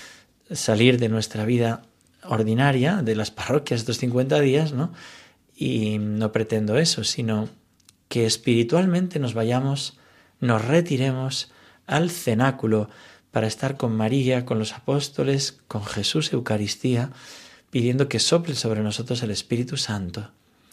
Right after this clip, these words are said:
La petición que sí quisiera que hiciéramos desde el principio, que lo convirtamos en una jaculatoria continua, es: "Ven Espíritu Santo". Junto con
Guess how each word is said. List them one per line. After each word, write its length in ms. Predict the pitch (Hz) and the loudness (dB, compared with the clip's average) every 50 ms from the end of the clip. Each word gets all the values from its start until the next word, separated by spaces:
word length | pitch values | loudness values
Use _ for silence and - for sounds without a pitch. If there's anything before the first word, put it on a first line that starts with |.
| - - - - - - - - - - _ | -20 -20 -20 -20 -20 -20 -20 -20 -20 -6 _
La 140 | - 127 | -2 2
petición 360 | 127 147 139 135 123 - 214 208 | 2 2 0 2 0 2 0 2
que 120 | - 180 | 2 0
sí 160 | - - 196 | -2 -2 -2
quisiera 360 | - 185 165 - 175 160 156 | -2 -2 -2 0 2 0 2
que 60 | 131 123 | 0 0
hiciéramos 400 | 120 - - 127 127 127 120 113 | -2 -2 0 0 2 2 2 2
desde 240 | 120 110 - 127 | 0 0 0 0
el 80 | 113 107 | -2 0
principio, 580 | - 110 113 113 113 - 185 190 185 - 139 135 | 0 0 0 0 2 2 2 2 4 2 2 2
que 120 | - 127 | 4 2
lo 100 | 117 113 | 2 2
convirtamos 540 | 120 113 113 117 113 113 139 143 147 139 - | 2 0 0 0 0 2 0 0 0 0 0
en 80 | 143 | 0
una 100 | 139 147 | 0 0
jaculatoria 640 | 135 - 127 - - 117 113 113 147 135 135 120 123 | 0 -2 -6 -4 -2 -2 0 0 0 0 0 -2 -2
continua, 720 | - 110 107 110 110 - 156 160 156 139 123 131 160 - - - - - - - - - - - - _ _ | -2 -2 -2 -2 0 2 2 2 4 2 2 0 0 -2 -6 -14 -20 -20 -20 -20 -20 -20 -20 -20 -20 _ _
es: 340 | 147 165 180 - - - - | 0 2 2 0 -2 -4 0
"Ven 240 | 123 151 170 165 156 | 2 4 4 6 4
Espíritu 500 | 120 - - - 131 123 131 131 - 131 | 2 0 2 2 4 4 4 2 0 0
Santo". 580 | 127 - 117 110 107 104 104 - 110 107 - - - - - - - - - - - _ | 0 2 2 2 2 0 0 -2 -4 -6 -6 -10 -16 -20 -20 -20 -20 -20 -20 -20 -20 _
Junto 420 | - - - 139 123 123 131 123 | -4 0 2 2 4 4 2 0
con 440 | 127 - 127 127 123 123 131 127 - | 2 2 2 4 4 2 2 -2 -6